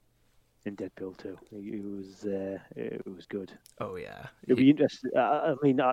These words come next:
Speaker 1: I've, I've, I've missed. I know there's been some, some talk of, of Deadpool three, and I think, um, Ryan Reynolds has signed up to quite a few, uh, Marvel films now. Um, but it'll be interesting to see what they, what they do with that. Whether or not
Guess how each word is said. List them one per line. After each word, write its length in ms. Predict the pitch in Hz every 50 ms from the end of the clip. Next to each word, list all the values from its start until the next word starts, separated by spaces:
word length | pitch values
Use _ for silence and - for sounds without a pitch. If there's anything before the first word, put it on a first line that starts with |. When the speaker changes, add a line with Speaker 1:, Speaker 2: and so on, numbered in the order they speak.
| -
Speaker 1:
I've, 180 | - 139 120 104 -
I've, 140 | 147 135 120 -
I've 140 | 143 123 120
missed. 300 | 139 151 143 - - 131
I 40 |
know 160 | 123 127 131 127
there's 120 | 120 120
been 240 | 107 - 123 120 117
some, 320 | - - - 120 117 113 110 _ _ _ _ _ _ _ _ _ _ _ _ _ _ _ _ _
some 200 | - - 127 117 -
talk 340 | - - 127 123 117 - -
of, 100 | 120 104 101 -
of 200 | - - - 147 -
Deadpool 520 | - 123 113 110 - - 127 117 113 107 98
three, 260 | - - 113 120 117
and 80 | 113 107
I 60 | -
think, 240 | - 113 107 104 - - 113
um, 420 | 113 113 110 113 110 110 110 101 - _ _ -
Ryan 220 | 120 113 110 110 110
Reynolds 320 | 113 113 113 110 104 95
has 80 | - 98
signed 360 | - - 117 110 107 110 107
up 80 | 110 - -
to 140 | - - 110 - -
quite 260 | - - 110 117 - -
a 80 | - -
few, 380 | - - 117 117 113 110 110 107 - - _ _ _ _ _ _ _ _ - - -
uh, 220 | 139 127 113 110 104
Marvel 380 | 107 110 110 110 107 104 104 101 101
films 400 | 104 104 98 98 101 98 92 - -
now. 280 | 101 98 95 95 92 - _ _ -
Um, 680 | 101 98 95 95 95 95 95 95 95 95 95 98 98 - _ _ _ _ _ _ _ _ _
but 60 | - 123
it'll 40 | 120
be 100 | 135 139
interesting 340 | 143 143 143 120 - 127 110
to 40 |
see 100 | - 127
what 160 | 123 117 131 -
they, 100 | 127 117
what 220 | 107 104 120 123 -
they 60 | 110
do 180 | 104 113 117 110
with 140 | 107 98
that. 180 | - 104 95 95 -
Whether 220 | - 113 107 104 107
or 100 | 104 104
not 160 | 104 98